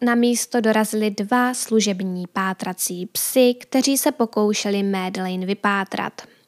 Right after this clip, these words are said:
Do hledání se poté zapojilo přes šedesát lidí, včetně hostů a personálu rezortu. Dobrovolné pátrání skončilo kolem půl páté ráno. I hned po svítání se údajně McKennovi znovu vydali pátrat.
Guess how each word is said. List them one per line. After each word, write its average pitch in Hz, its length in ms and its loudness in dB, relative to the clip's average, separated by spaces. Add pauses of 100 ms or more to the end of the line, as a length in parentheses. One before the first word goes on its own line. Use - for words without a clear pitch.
(120)
Do 208 160 2
hledání 196 640 0
se 208 160 -4
poté 202 380 -2
zapojilo 202 580 -2
přes - 420 -2
šedesát 208 680 2
lidí, 196 340 0
včetně 190 420 -6
hostů 185 560 -6
a 180 120 -8
personálu 190 800 -6
rezortu. 185 500 -4 (720)
Dobrovolné 254 580 6
pátrání 190 760 0
skončilo 233 540 0
kolem 190 400 -4
půl 233 300 0
páté 185 560 -2
ráno. 190 460 0 (180)
I 311 120 2
hned 330 240 2
po 202 100 -4
svítání 190 800 -4
se 208 340 -4
údajně 202 460 0
McKennovi 185 640 -4
znovu 208 460 0
vydali 180 400 -4
pátrat. 196 600 0